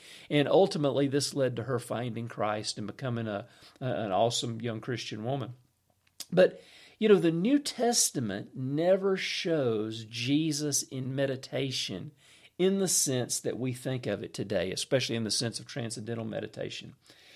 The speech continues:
There's no, no description of him assuming a lotus position and, and, you know, kind of, uh, becoming one with the universe. The biblical understanding of,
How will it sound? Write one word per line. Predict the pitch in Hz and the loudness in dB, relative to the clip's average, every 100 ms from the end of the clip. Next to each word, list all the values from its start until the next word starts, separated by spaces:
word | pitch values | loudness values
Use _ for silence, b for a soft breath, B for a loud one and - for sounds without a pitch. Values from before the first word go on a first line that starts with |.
| B B | B B
There's | 160 135 | 2 6
no, | 180 185 | 6 6
no | 143 170 | 6 4
description | 175 156 - - 170 - 156 | 6 4 0 2 2 2 -4
of | 131 | -2
him | 147 131 | -2 0
assuming | 120 - 175 170 156 | 0 2 2 4 2
a | 135 | 2
lotus | 131 151 151 - | 4 4 4 -2
position | 139 110 110 104 - 107 | -4 -4 -4 -6 -6 -6
and, | 107 123 B B B - | -6 -10 B B B -2
and, | 139 127 | 0 0
you | 123 | -2
know, | 113 | -4
kind | 113 147 131 | -4 -2 -2
of, | 117 B B B 120 | -4 B B B -4
uh, | 110 | -2
becoming | 156 120 165 135 127 | -2 -4 -2 -2 0
one | 127 135 | 0 0
with | 123 | -2
the | 113 | -2
universe. | 117 135 117 - - - - - _ _ _ b b b b b b | -4 -4 -4 -6 -12 -12 -14 -16 _ _ _ b b b b b b
The | 139 | 0
biblical | 127 - 262 330 294 294 208 165 - | 0 0 2 2 2 2 2 2 2
understanding | 151 147 127 120 - - 127 107 92 95 110 151 196 _ _ _ _ - | 0 0 -2 -2 -4 -4 -4 -4 -6 -8 -8 -10 -12 _ _ _ _ 0
of, | 120 120 120 117 107 | 4 6 6 4 0